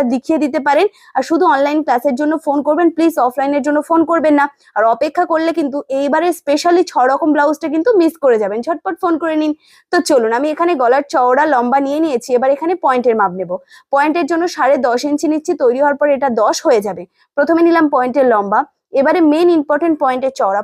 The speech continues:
পয়েন্টের চওড়া নিতে হবে ছাতির একের দশ, তার সাথে এক দুশো বাড়িয়ে নিতে পারেন। ফের আরো একটা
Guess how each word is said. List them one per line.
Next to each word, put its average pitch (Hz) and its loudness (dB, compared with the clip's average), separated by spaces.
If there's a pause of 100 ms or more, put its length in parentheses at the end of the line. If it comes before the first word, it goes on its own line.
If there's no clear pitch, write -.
পয়েন্টের 269 -2
চওড়া 302 2
নিতে 302 0
হবে 311 0
ছাতির 285 -2 (120)
একের 294 -2
দশ, 262 2 (100)
তার 269 -2
সাথে 311 0
এক 233 2
দুশো 269 -4 (140)
বাড়িয়ে 247 0
নিতে 208 -4
পারেন। 180 -6 (340)
ফের 320 0
আরো 320 2 (120)
একটা 339 -2